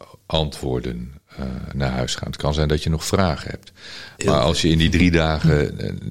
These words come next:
Speaker 1: niets van inzichten krijgt, dan is er iets, echt wel iets fundamenteels mis. Dus dat kan ik me niet voorstellen. Ehm,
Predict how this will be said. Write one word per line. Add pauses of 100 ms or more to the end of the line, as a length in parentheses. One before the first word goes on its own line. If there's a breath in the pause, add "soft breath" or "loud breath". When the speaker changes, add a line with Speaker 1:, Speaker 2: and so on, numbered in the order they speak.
(160)
Speaker 1:
niets
van
inzichten
krijgt,
dan
is
er
iets, (120)
echt
wel
iets
fundamenteels
mis.
Dus
dat
kan
ik
me
niet
voorstellen. (1200 loud breath)
Ehm,